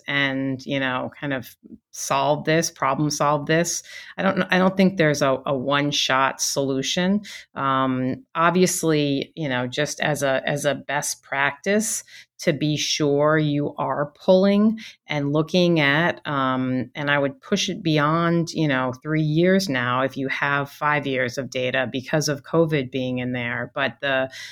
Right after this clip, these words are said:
the five years of data and how to get a little bit of a, you know, almost like an endowment report where you're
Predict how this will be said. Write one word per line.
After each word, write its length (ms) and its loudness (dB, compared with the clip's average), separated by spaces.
the 100 -2
five 460 4
years 400 4
of 180 -2
data 600 4
and 160 -2
how 320 0
to 100 2
get 380 2
a 80 -2
little 360 2
bit 220 2
of 160 2
a, 280 0
you 140 0
know, 100 4
almost 380 2
like 180 4
an 140 4
endowment 680 2
report 580 -4
where 160 -6
you're 160 -4